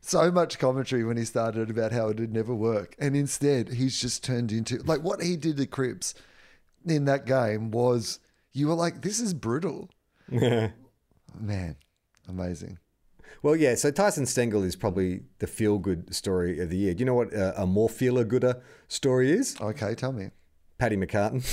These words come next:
Speaker 1: Oh, yeah.
Speaker 2: At the time when St Kilda is desperate for another key back,
Speaker 1: <laughs> Yeah.
Speaker 2: it turns out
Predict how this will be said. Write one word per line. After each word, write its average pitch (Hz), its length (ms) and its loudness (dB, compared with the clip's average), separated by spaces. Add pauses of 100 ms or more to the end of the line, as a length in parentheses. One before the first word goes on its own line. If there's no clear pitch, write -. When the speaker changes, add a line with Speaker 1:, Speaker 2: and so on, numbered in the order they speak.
(320)
Speaker 1:
Oh, 87 80 -8
yeah. 82 260 -8 (600)
Speaker 2:
At 143 120 0
the 165 80 2
time 196 360 4
when 202 100 4
St 147 220 0
Kilda 156 300 4
is 123 140 0
desperate 127 540 2
for 117 60 0
another 113 220 4
key 107 260 2
back, - 400 0 (200)
Speaker 1:
<laughs> - 220 -12
Yeah. 110 300 0
Speaker 2:
it 226 120 2
turns 208 320 4
out 170 380 6